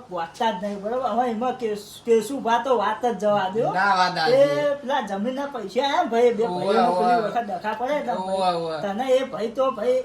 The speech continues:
Speaker 1: પી કલાસ થોડું, થોડું પી જાય, હે?
Speaker 2: ઓવે,
Speaker 1: આપણે
Speaker 2: ઓવે.
Speaker 1: એ એનું ધ્યાન નહીં આલું.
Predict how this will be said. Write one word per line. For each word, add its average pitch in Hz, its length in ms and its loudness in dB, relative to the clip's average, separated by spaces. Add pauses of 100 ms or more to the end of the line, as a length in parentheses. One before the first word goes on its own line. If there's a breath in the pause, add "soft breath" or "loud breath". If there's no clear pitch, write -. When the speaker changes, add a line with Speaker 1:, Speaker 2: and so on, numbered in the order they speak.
(100)
Speaker 1:
પી 247 120 -8
કલાસ 226 320 -6
થોડું, 226 300 -12
થોડું 269 220 -10 (320)
પી 349 100 0
જાય, 254 340 2
હે? 180 160 -2
Speaker 2:
ઓવે, 180 280 0
Speaker 1:
આપણે 180 240 6
Speaker 2:
ઓવે. 135 380 -2
Speaker 1:
એ 269 120 2
એનું 240 260 -4
ધ્યાન 202 180 -8
નહીં 311 240 0
આલું. 277 180 -2